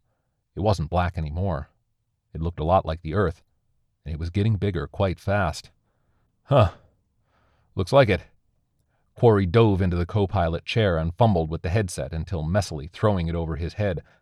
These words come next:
stabbing at switches. "Blackbird to base!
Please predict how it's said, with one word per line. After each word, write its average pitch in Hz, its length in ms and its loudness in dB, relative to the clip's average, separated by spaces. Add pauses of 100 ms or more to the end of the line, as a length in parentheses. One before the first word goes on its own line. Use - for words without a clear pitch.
(120)
stabbing 87 480 2
at - 140 -14
switches. 80 460 -4 (800)
"Blackbird 170 360 6
to 143 80 0
base! 156 320 4